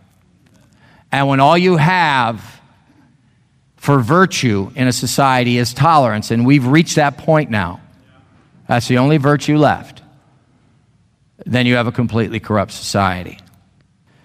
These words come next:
Regarding his colleagues' support for gay adoption and custody,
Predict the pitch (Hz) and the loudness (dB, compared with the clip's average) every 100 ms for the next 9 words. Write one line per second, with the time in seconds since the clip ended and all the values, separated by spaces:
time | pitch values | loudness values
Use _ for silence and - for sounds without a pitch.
0 | _ _ _ _ _ _ - - 143 160 | _ _ _ _ _ _ -10 -2 2 4
1 | 208 208 170 160 - - 196 185 170 156 | 2 2 0 -2 0 0 4 4 4 2
2 | 131 - 131 - 180 180 - 143 123 160 | -2 -4 -2 2 2 2 -2 -2 0 2
3 | 160 131 143 170 - - 165 135 123 - | 2 2 0 0 -2 -4 -2 -2 -2 0
4 | 185 - 123 110 113 | -2 -2 -4 -4 -4